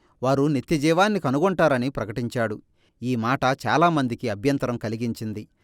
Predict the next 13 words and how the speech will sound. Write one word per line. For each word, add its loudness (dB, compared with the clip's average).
ఆయన్ని -4
వెంబడించడం -2
మానేశారు. -4
దీని -2
తరువాత 2
పర్ణశాలల 2
పండగ 0
సమయంలో 0
జరిగిన 0
మరికొన్ని -2
వృత్తాంతాల -2
వరుస -2
కనిపిస్తుంది. -6